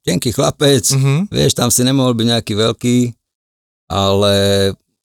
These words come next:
Speaker 1: po tridsiatke som začal chodiť do fitka
Speaker 2: Mhm.
Speaker 1: a trošku som sa možno
Speaker 2: Jasné.
Speaker 1: viac vyvinul do svalstva.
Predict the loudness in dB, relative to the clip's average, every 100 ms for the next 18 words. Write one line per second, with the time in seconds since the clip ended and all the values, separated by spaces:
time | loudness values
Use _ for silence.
0 | _ _ _ -4 -2 -2 0 -2 -2 -2
1 | -2 -2 -2 -4 -4 -2 -2 -4 -4 -2
2 | 0 2 0 0 -2 -8 -8 -4 -4 -4
3 | -6 -6 -6 -6 -4 -4 -2 -2 0 0
4 | -2 -4 -4 -2 0 0 -2 -2 0 0
5 | 0 -2 -2 -4 0 0 0 0 0